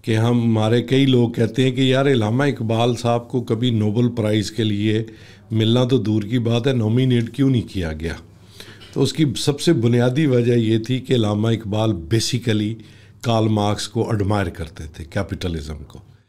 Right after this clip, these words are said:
अच्छा, दूसरा उनके ये, उन खामी जो मगरब की नज़र में है कि वो वेस्टर्न सिविलाइजेशन के ख़िलाफ़ थे। तीसरी बात ये थी कि वो इस्लाम को as a paradigm,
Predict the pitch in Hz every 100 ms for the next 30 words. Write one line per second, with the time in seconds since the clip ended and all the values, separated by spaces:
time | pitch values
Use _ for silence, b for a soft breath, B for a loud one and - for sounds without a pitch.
0 | b b b b - 110 98 123 127 135
1 | 160 160 139 135 151 147 147 147 147 147
2 | 135 131 113 120 120 131 135 120 110 117
3 | 147 131 117 107 92 104 98 92 92 -
4 | - - - - 123 113 120 - 156 139
5 | 123 120 113 107 95 104 - 101 92 104
6 | 101 - 101 82 - - - - B B
7 | B B B - 170 - 180 131 131 113
8 | 117 123 135 131 - 127 131 123 - 117
9 | 113 123 127 131 - 117 117 - 110 110
10 | 95 - 113 123 117 110 107 110 110